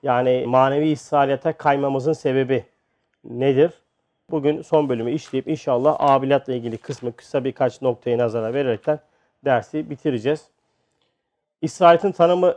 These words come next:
kelime manası olarak Yahudi kaynaklarından Kur'an tefsirine karışan şeyler diye geçiyor. Fakat biz bu tanımı biraz daha genişlettik ve Kur'an tefsirine ve hadis-i şerifin tevillerine. Burası çok önemli. Yani Kur'an'ın zahirine bir şey karışma söz konusu değil.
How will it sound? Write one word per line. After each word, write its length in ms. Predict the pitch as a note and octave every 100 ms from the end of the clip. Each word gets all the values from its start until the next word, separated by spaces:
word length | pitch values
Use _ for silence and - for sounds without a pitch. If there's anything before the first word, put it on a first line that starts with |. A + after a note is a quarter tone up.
| -
kelime 260 | F3+ F3
manası 500 | F3 E3+ E3+ E3+ -
olarak 380 | F3 C#3+ F3 - _ _ _ _ -
Yahudi 460 | D3+ E3 F3 E3
kaynaklarından 720 | - D#3+ D3+ C#3 C#3+ C#3 E3+ G3
Kur'an 340 | F#3 F3 F3
tefsirine 500 | - D#3 - D#3+ F3
karışan 480 | E3+ D#3 D3+ D#3+ D#3 -
şeyler 480 | - D3+ D3+ C#3+ - _ _ _ _ _ C3
diye 200 | B2+ A2+
geçiyor. 520 | A2+ - A#2+ D3+ B3+ _ _ _ _ _ _ -
Fakat 280 | D3+ E3 E3
biz 140 | D3+
bu 180 | E3 D#3+ _ -
tanımı 280 | D#3+ D#3+
biraz 220 | D#3+ D3 C#3
daha 100 | C3+
genişlettik 680 | C#3 D3 C#3+ C3 - F3+ D3
ve 220 | D3 - _ _ _ _ -
Kur'an 420 | E3 D3+ D#3 D#3
tefsirine 540 | D#3+ C#3+ - C#3+ E3 D3+
ve 20 |
hadis-i 300 | C#3 D3+ -
şerifin 340 | D3+ C#3 E3
tevillerine. 840 | D#3+ D3+ C#3 C#3 C#3+ D3 C#3 C3+ G2 _ _ _ _ _ _ -
Burası 240 | C#3 D3+
çok 180 | - E3
önemli. 260 | C#3+ A2 G#2+
Yani 180 | G2+ -
Kur'an'ın 360 | C3 B2+ C3+
zahirine 480 | A#2+ B2 B2+ B2+ C3+
bir 40 |
şey 140 | A#2+ C3
karışma 440 | - A#2+ - C3
söz 260 | B2 B2+ -
konusu 340 | B2 A#2 A#2+
değil. 180 | C#3+